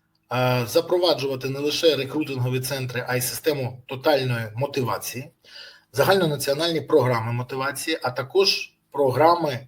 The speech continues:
які би допомагали і морально, і фінансово підтримувати тих, хто йде, е, мобілізуватися.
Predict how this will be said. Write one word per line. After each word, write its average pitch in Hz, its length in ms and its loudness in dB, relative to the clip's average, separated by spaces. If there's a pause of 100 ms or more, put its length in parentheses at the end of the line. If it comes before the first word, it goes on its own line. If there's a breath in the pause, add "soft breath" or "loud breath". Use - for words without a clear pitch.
які 127 260 -4
би 151 120 -6
допомагали 135 760 2
і 143 180 -4
морально, 151 420 -2
і 127 100 -4
фінансово 139 500 -4
підтримувати 127 680 -4
тих, 185 260 0
хто 156 220 0
йде, 139 440 0 (420)
е, 117 100 -12
мобілізуватися. 123 840 -4